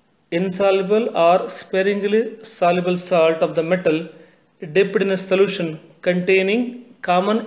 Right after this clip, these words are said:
anion is known as metal metal salt ion electrode. Calm electrode consisting of a mercury in contact with insoluble mercurous chloride,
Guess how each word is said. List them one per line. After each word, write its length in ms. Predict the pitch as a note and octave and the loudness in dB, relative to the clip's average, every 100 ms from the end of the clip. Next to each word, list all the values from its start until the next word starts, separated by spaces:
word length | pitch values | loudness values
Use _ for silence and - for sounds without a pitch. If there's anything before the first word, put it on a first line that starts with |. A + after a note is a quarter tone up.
| E3+ | -4
anion 580 | E3+ D#3+ D3+ D#3+ F3+ F3+ - _ _ _ _ _ | -4 -4 -4 -4 -6 -10 -20 _ _ _ _ _
is 260 | G3+ F#3+ E3 | -4 -4 0
known 180 | F3 E3 | 0 0
as 380 | F3 A3+ - - _ _ | 0 -4 -8 -16 _ _
metal 520 | F3 E3+ F3 F3 G#3 | -10 -2 -2 0 -2
metal 280 | G3 F3+ F#3+ | 0 0 0
salt 360 | F3+ F3+ E3+ F#3 | 0 0 0 0
ion 280 | - D#3+ D#3+ | -2 -2 -2
electrode. 480 | D#3 D3+ E3+ D3+ - - - _ _ _ _ _ _ - _ _ - | -4 -2 0 0 0 -14 -20 _ _ _ _ _ _ -20 _ _ -2
Calm 320 | F#3 G#3+ A#3 | 2 2 2
electrode 580 | G#3+ G#3+ G#3+ F3 D3+ - - - _ _ _ _ | 0 2 4 4 2 -4 -16 -20 _ _ _ _
consisting 560 | - F#3+ G3 F#3+ G3 F3+ | -8 -6 -6 -6 -4 0
of 260 | E3+ F3+ - - _ _ - | 0 0 -6 -18 _ _ -4
a 80 | F3 | 0
mercury 800 | F3 F3+ G3+ A3 E3 D3+ - - | 2 0 0 0 0 -2 -12 -6
in 200 | F#3 F3+ | -6 -4
contact 540 | F3+ F3 F#3 F#3 F#3 | -4 -2 0 -2 0
with 260 | A3 A3 - - - | -2 -4 -12 -10 -4
insoluble 760 | F#3+ F#3 G3+ G3 G3 G3+ G#3+ | -2 0 2 2 2 0 0
mercurous 480 | F3+ F3 F3 F#3+ F#3+ | 0 -2 0 -2 -2
chloride, 580 | - D#3+ D3+ E3 F3 | 0 0 2 -2 -4